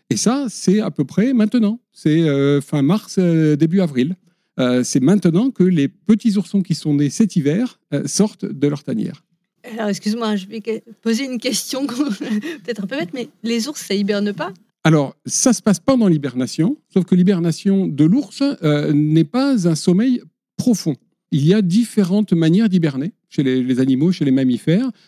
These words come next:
Speaker 1: Si on prend deux cas extrêmes, la marmotte, hein, bien connue pour, euh, son sommeil. La marmotte, quand elle dort pendant l'hiver, c'est un sommeil qui est proche du coma. Voilà, la température descend beaucoup, le rythme cardiaque descend énormément.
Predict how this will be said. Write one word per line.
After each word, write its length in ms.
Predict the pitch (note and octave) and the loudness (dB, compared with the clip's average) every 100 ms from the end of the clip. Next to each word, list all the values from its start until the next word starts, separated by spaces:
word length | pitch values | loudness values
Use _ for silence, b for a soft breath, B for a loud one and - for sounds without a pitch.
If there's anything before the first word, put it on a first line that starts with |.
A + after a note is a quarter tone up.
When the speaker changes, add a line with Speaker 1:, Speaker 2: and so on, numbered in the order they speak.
| - | -4
Speaker 1:
Si 120 | D3+ | 0
on 80 | C#3 | 0
prend 200 | - D3+ | 0 0
deux 160 | C#3+ | 2
cas 140 | D#3+ C#3+ | 0 0
extrêmes, 500 | C3+ - D#3+ A3 D#3+ | -2 0 2 2 0
la 60 | D#3 | 0
marmotte, 460 | F3 C3+ B2 D3 _ _ - | 0 0 -2 -4 _ _ -8
hein, 100 | B2+ | -6
bien 240 | B2+ A2 C3 | -6 -4 -2
connue 360 | B2 B2 B2 - - | 0 0 -2 -6 -2
pour, 160 | C3+ A2 A#2 | -2 0 -2
euh, 320 | A#2 B2 B2 | -2 -2 -2
son 160 | A#2 A#2+ | -4 -4
sommeil. 440 | C#3 B2+ D#3 A3 B B B | -2 0 2 0 B B B
La 160 | - D3+ | 0 2
marmotte, 400 | F3+ D3 E3 A3 | 2 2 2 2
quand 160 | D#3 D3 | 0 0
elle 120 | C#3 | 2
dort 200 | F3+ G3+ | 2 0
pendant 200 | E3 D3 | -2 0
l'hiver, 460 | C3+ C3 F3+ A#3 - | 0 2 0 0 -4
c'est 320 | C#3+ - F#3+ | -6 0 0
un 120 | F#3 D#3 | 0 -2
sommeil 360 | - E3 G#3+ | 0 0 0
qui 140 | A3+ D#3 | 0 -2
est 80 | - | 0
proche 200 | G#3 G3 | 0 0
du 180 | D3+ F#3+ | 0 -2
coma. 420 | - A3 F#3 A2+ _ _ _ _ _ - | 2 0 0 -2 _ _ _ _ _ -4
Voilà, 180 | C3 A2+ | -2 0
la 140 | C#3 | 0
température 680 | - E3+ E3+ D#3 C#3+ D#3+ C3+ | 0 0 -2 -4 -2 -4 -2
descend 360 | C3 - A#2+ | -4 -4 -2
beaucoup, 460 | A#2+ G#3+ - B3+ C4+ | 2 2 2 2 0
le 120 | D#3 | -2
rythme 320 | D3 D#3+ D3+ | -2 -2 -4
cardiaque 380 | - C#3+ C#3 C#3+ | -4 -4 -2 -2
descend 260 | A#2+ - - | -2 -4 -2
énormément. 580 | - A3+ F#3 E3+ D#3+ A#3+ | 2 4 2 0 -2 -4